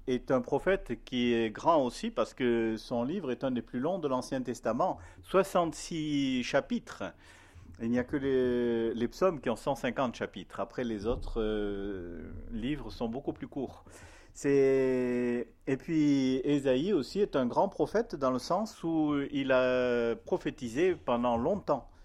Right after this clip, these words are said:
Il a prophétisé sous quatre règnes, quatre rois, et pas de bons rois.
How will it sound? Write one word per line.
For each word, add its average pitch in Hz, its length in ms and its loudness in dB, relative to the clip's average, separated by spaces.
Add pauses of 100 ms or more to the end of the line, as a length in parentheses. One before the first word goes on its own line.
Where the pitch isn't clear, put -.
(340)
Il 127 160 0
a 135 140 8
prophétisé 135 640 0
sous 139 160 -10
quatre 185 320 2
règnes, 123 480 2 (580)
quatre 196 300 4
rois, 147 400 4 (520)
et 120 760 2 (200)
pas 190 120 6
de 143 100 0
bons 135 280 2
rois. 127 360 2